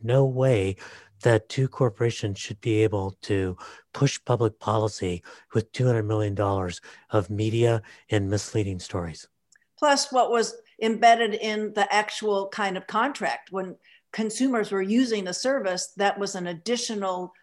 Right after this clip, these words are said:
Speaker 2: layer of funds to drive the point to support Proposition twenty-two. So it was always going to be two hundred million dollars plus, plus.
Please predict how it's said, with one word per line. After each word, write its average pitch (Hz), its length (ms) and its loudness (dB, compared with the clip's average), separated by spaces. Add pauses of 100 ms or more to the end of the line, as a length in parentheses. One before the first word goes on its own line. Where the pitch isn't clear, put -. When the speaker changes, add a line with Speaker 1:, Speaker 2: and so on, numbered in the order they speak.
(160)
Speaker 2:
layer 190 800 2
of 175 220 -4 (180)
funds 175 580 2
to 185 180 -4
drive 220 360 2
the 185 100 -6
point 233 480 -2 (100)
to 180 380 -2 (220)
support 208 540 0
Proposition 165 600 -4
twenty-two. 156 440 -8
So 220 180 -2
it 175 180 0
was 208 140 0
always 233 320 2
going 220 220 -2
to 208 60 4
be 185 140 0
two 294 300 2
hundred 240 280 0
million 208 280 -2
dollars 175 460 0
plus, - 340 2
plus. - 540 0